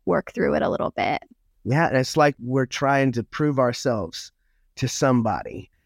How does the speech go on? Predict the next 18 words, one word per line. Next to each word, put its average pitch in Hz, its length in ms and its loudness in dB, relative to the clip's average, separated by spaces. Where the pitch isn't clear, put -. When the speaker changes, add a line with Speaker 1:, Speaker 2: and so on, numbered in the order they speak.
Speaker 2:
It's 127 220 -4
like 135 180 2
this 131 220 -2
fear 147 380 2
that 123 180 0
we'll 131 100 2
be 131 160 0
found 131 520 0
out 123 440 2
as 113 480 -4
not 131 540 2
what 131 320 0
we 135 180 2
are 123 220 2
presenting 127 520 0
ourselves 113 640 0
to 110 120 -6
be. 92 320 -6